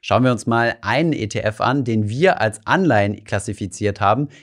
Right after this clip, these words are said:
den man aber auch als Geldmarkt klassifizieren könnte, nämlich diesen Apprex Government Germany null bis ein Jahr. Dieser investiert in deutsche Staatsanleihen mit einer Restlaufzeit von maximal einem Jahr. Und hier sehen wir auch schon, wenn wir uns den Kurs einmal genauer anschauen,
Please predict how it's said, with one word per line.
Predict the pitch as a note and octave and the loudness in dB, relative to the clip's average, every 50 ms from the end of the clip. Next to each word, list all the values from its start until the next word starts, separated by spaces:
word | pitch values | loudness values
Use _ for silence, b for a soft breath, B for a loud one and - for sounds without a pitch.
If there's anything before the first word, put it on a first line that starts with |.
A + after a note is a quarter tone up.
| B - | B 0
den | D3+ E3+ | 2 2
man | F3 E3 D#3 | 2 2 4
aber | C3 C3 - | 2 2 2
auch | - B2+ B2+ | 2 2 2
als | A#2+ G#2+ - - | 0 -2 0 0
Geldmarkt | A#2 B2+ C3+ C3 C3+ B2 A#2+ - | 0 0 0 0 0 -2 -2 -2
klassifizieren | - A2 G#2+ - - A2 - A#2 G#2 - - A#2 A2+ G#2 A2 G2+ | -2 -4 -2 -2 -4 -6 -6 -8 -8 -4 -2 -2 0 0 -2 -4
könnte, | - - B2+ C3 C#3 A#2 - F2+ - _ | 0 2 4 4 4 2 0 -4 -8 _
nämlich | - A#2 A#2 B2+ A#2+ | -2 0 0 0 0
diesen | - B2 A2 A2+ B2 - | -2 -2 -2 -2 -2 0
Apprex | - B2+ D3 - - - A#2 C3 C3 - - | -2 -2 -2 -2 -2 -2 -2 -2 -2 -4 -2
Government | - G#2+ B2 C#3 C3 B2+ C3 A#2+ G#2 | -2 2 2 2 4 4 2 0 0
Germany | - A2+ A2 A2 A#2 A#2 A2+ A2+ A#2 A#2 - | 2 2 2 4 2 2 0 0 -2 -2 -4
null | - G#2+ G#2+ A2+ B2 C3 C#3 C#3 | -4 0 2 4 4 4 4 2
bis | C3 C3+ - A2 G2+ - - | 0 -2 -4 -4 -4 -6 -4
ein | - F#2+ G2+ G#2 G#2 G#2 G#2+ A2 | -2 0 0 0 0 -2 -2 -4
Jahr. | A2 G#2+ F2+ E2 - - | -4 -4 -2 -2 -2 -4
Dieser | - A2+ C#3 E3+ D#3+ | -4 0 2 2 4
investiert | D3 C#3+ C#3 C#3 - C#3+ C#3 | 4 2 0 0 0 -2 0
in | B2 G#2+ | 0 2
deutsche | A2+ A2 G#2+ - - | 2 2 2 0 -6
Staatsanleihen | G#2 - - A2 - C3+ - B2+ A2+ G#2+ G#2 G2+ A#2 A#2 | -6 0 2 2 2 2 0 -2 -2 0 0 0 0 0
mit | A2+ G#2+ | -2 -2
einer | - G2+ G2+ F#2+ | -4 -4 -2 -2
Restlaufzeit | F#2+ A2+ C3 - - A#2 A2+ A2+ G#2+ - - G#2+ G#2 - | -2 -2 -2 -2 0 0 0 0 0 -2 -2 -2 -2 -2
von | - G#2+ G#2+ G#2+ | -2 -2 -2 0
maximal | G2+ G2 A2+ A#2 - - B2 G#2+ G#2 G#2 G#2+ G#2+ - - | 0 0 -2 -2 -4 -4 -4 -2 0 0 0 -2 -2 -4
einem | F#2+ G2 G2 G2+ G2 F#2+ | -4 -4 -4 -4 -4 -2
Jahr. | F#2 F2+ D#2+ D#2 - - - | 0 0 0 0 0 -4 -6
Und | - F#2+ F2+ | -8 -8 -6
hier | - D#3 F3 F3+ | -2 0 0 0
sehen | D3 B2 A2+ G#2+ | 2 0 0 2
wir | G#2 G2+ F#2+ | 2 2 0
auch | G#2 | 0
schon, | - - A#2+ B2 D3 D#3+ | -2 0 0 0 0 0
wenn | B2+ G#2+ G2+ | 0 -2 -2
wir | G2+ | -2
uns | G2 F#2+ - | -4 -4 -6
den | G#2 G2 | -6 -6
Kurs | - - D#3 F3+ F3 - | -2 0 0 0 0 -2
einmal | - G#2+ G#2 G2 | -4 -4 -2 -2
genauer | G2 F#2+ F#2+ F#2+ F#2+ F2+ | -2 -2 -2 -2 -2 -2
anschauen, | - G2 F#2+ - - G#2 A2+ B2 B2+ | -2 -4 -4 -2 -2 0 0 0 -2